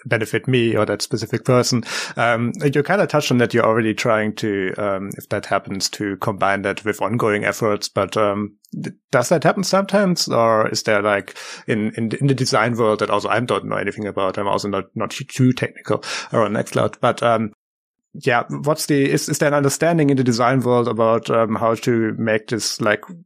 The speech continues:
kind of rejected idea work, uh, in the next revision of it, or is that where f-, things fall down?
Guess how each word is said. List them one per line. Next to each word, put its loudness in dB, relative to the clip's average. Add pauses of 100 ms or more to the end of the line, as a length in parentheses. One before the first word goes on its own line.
kind 0
of -6
rejected 0
idea 2
work, 2
uh, 2
in -4
the 0
next -4
revision 2
of 0
it, 0
or 2 (160)
is -8
that -2
where 2
f-, -10
things -2
fall 2
down? 0